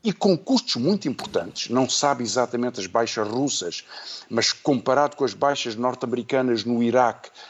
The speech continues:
cerca de, eh, três mil, quatro mil mortos, no Afeganistão, cerca, enfim, um número que andará à volta disso, mais os feridos, naturalmente,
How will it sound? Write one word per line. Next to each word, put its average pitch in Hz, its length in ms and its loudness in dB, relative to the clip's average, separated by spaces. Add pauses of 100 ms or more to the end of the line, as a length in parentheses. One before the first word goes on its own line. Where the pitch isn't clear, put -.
cerca 120 440 0
de, 120 460 2 (320)
eh, 113 320 4
três 127 260 4
mil, 123 400 2
quatro 131 300 0
mil 127 160 0
mortos, 120 460 -2 (260)
no 127 160 2
Afeganistão, 131 800 0
cerca, 110 340 -4
enfim, 104 560 -4
um 110 100 2
número 113 680 2
que 113 120 2
andará 113 260 4
à 123 60 6
volta 120 320 0
disso, 123 300 -4 (200)
mais 113 260 2
os 104 100 -4
feridos, 139 380 0
naturalmente, 113 840 0